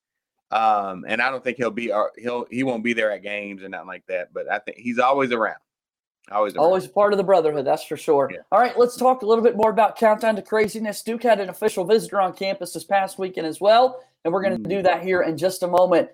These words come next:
Speaker 2: here on Locked On Blue Devils. Locked On Blue Devils today brought to you by our good friends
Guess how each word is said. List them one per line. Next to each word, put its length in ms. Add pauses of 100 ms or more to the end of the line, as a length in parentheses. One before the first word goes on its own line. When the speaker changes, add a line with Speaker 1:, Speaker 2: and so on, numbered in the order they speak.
(200)
Speaker 2:
here 140
on 140
Locked 300
On 180
Blue 180
Devils. 500 (1040)
Locked 280
On 160
Blue 160
Devils 320
today 240
brought 320
to 80
you 60
by 120
our 140
good 180
friends 340